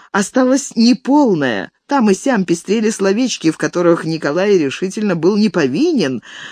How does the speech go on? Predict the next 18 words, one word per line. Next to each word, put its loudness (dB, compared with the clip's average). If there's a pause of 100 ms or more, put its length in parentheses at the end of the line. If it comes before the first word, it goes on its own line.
Грозное 2
заключение -2
приняло 0
совершенно -2
иной 0
характер. -2 (580)
О 0
Фоме 0
Фомиче, 0 (320)
о 2
волосном 2
писаре 2
не 2
было 2
ни 4
полслова. 2 (280)
Отец -4
Александр -2